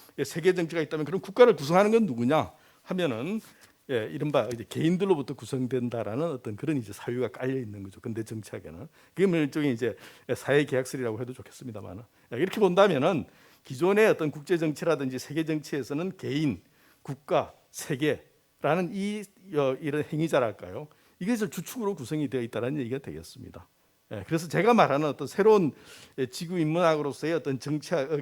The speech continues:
지구 정치학이라는 것은 바로 이런, 예, 개인, 국가, 세계들 사이, 예, 그 세, 세 포함되지 않는 것들, 따져 있는 것들, 예, 그런 부분들하고 그다음에 이제 이걸 넘어서는 것들.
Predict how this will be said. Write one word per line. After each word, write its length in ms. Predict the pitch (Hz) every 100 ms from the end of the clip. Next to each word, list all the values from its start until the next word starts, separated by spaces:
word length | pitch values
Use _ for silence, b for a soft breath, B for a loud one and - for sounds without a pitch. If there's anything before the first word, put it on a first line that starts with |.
| 151 127
지구 180 | 170
정치학이라는 640 | 175 151 139 151 131 120 117
것은 300 | 98 160 208 B B B
바로 240 | 135 151
이런, 300 | 165 180 226 220 B B -
예, 100 | 120
개인, 500 | 127 135 185 160 123
국가, 380 | 147 - 160
세계들 1040 | 143 - 143 185 220 214 - _ _ 208 202
사이, 340 | - 220 143 - _ -
예, 40 |
그 180 | 131 190 196
세, 300 | - 190 175
세 140 | 226
포함되지 520 | 220 - 220 214 202
않는 300 | 143 147 180
것들, 240 | 196 - -
따져 280 | 165 196
있는 220 | 233 143 135
것들, 340 | 113 - 82 - _ _ _ _ _
예, 100 | - -
그런 220 | 185 175
부분들하고 1080 | 117 104 87 82 131 - 117 82 98 208 B B B B
그다음에 400 | - 123 139 180
이제 160 | 240 190
이걸 320 | 175 190 180
넘어서는 560 | 151 233 233 - 113 117
것들. 300 | 110 -